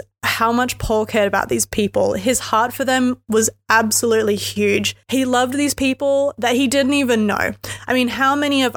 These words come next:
us can say the same about people that we don't even know sometimes? So later in Romans, he says that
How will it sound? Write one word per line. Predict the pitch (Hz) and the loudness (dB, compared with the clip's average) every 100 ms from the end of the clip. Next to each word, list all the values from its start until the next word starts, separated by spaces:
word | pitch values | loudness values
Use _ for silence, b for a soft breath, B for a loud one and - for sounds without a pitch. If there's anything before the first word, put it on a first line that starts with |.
| - | -2
us | 220 - | 0 0
can | - 226 | -2 0
say | 220 214 | 2 2
the | 214 | 2
same | 208 214 220 | 0 0 0
about | 214 208 202 - | 0 0 0 0
people | 214 220 | -2 0
that | 214 196 208 | 0 0 0
we | 214 | 0
don't | 208 202 | 0 0
even | 202 220 226 | 0 -2 -2
know | - | 0
sometimes? | - - 202 - - 233 - - | 0 -2 0 0 0 0 -2 -4
So | - 247 | -2 0
later | 262 302 349 349 349 - | 2 0 2 2 0 -2
in | 247 247 240 | -2 0 2
Romans, | 233 247 254 254 | 2 2 0 0
he | 247 247 | 0 0
says | - 226 214 | 2 0 0
that | 233 208 - | 0 0 -2